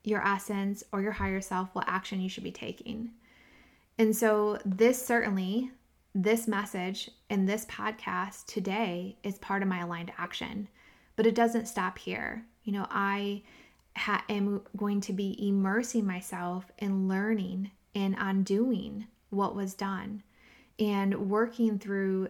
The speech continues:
these conscious, uh, or subconscious, I should say, belief systems,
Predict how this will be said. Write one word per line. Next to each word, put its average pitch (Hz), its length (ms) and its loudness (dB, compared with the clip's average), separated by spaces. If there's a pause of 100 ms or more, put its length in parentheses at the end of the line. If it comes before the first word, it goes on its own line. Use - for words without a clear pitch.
(100)
these 190 440 -2 (480)
conscious, 214 920 0
uh, 196 200 -2
or 190 120 -2
subconscious, 190 720 -4
I 190 80 -4
should 190 220 -6
say, 185 300 -4
belief 202 380 -2
systems, - 760 -8